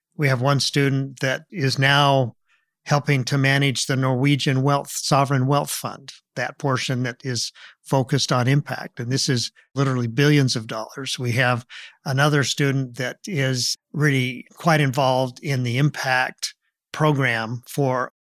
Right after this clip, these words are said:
a large major healthcare provider that's interested in impact investing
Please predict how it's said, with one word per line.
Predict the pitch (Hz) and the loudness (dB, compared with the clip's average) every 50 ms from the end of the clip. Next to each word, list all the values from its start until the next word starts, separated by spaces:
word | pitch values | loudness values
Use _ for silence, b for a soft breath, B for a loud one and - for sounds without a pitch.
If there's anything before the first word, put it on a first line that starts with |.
| _ - | _ -6
a | 131 135 | -4 -2
large | 147 123 127 139 135 131 131 120 - | 0 2 4 4 4 4 4 2 0
major | 135 127 127 123 120 - 123 120 117 | -2 -2 -2 -2 -2 -2 -4 -4 -2
healthcare | 113 131 123 127 - - - 135 127 113 113 110 110 _ _ _ _ _ _ _ _ | -2 -2 -4 -4 -6 -8 -6 -4 -2 -2 -4 -6 -8 _ _ _ _ _ _ _ _
provider | - 139 123 113 117 113 110 104 110 117 - _ _ B B B B B | -4 -2 -2 0 -2 -2 -2 -4 -8 -12 -14 _ _ B B B B B
that's | B 139 123 - - | B -10 -4 -2 0
interested | 147 135 - 147 131 - - 143 131 127 120 120 - | 0 0 0 -2 -2 0 0 0 -2 -2 -4 -6 -8
in | 131 123 120 | -6 -2 0
impact | 131 151 147 - 143 131 127 - - | 2 2 2 2 0 0 0 0 -4
investing | 127 120 120 127 117 113 - - 127 123 127 131 - | -4 -2 0 -2 -2 -2 -4 -4 -4 -4 -4 -6 -8